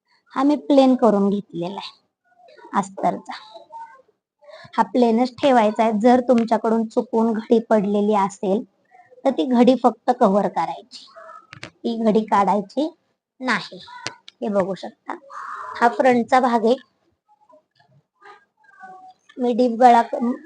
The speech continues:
वरचा गळा छोटा आहे माझा. हा बोटनेक सारखाच गळा आहे, पण बोटनेक नाहीये.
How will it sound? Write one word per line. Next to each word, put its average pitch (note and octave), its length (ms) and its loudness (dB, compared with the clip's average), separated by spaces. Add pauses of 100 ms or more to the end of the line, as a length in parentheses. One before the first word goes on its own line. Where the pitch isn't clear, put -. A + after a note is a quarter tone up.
(260)
वरचा A#3 340 2
गळा A3+ 260 2
छोटा A#3+ 320 0
आहे A3+ 160 2
माझा. A3 320 0 (1900)
हा D#4 80 -4
बोटनेक D4 540 2
सारखाच C#4+ 440 2
गळा A#3 260 2
आहे, A3 140 2
पण C#4+ 240 -4
बोटनेक B3+ 540 2
नाहीये. G3 380 -2